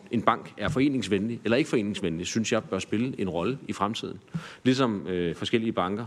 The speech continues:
jo over for deres kunder, over for markedet, gør sig, øh,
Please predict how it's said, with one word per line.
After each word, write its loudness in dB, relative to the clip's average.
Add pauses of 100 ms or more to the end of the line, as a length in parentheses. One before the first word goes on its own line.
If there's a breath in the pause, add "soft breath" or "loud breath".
(120)
jo 0 (500 loud breath)
over 2
for 0
deres -2
kunder, 2
over 2
for -2
markedet, 0
gør 0
sig, -2 (300)
øh, -6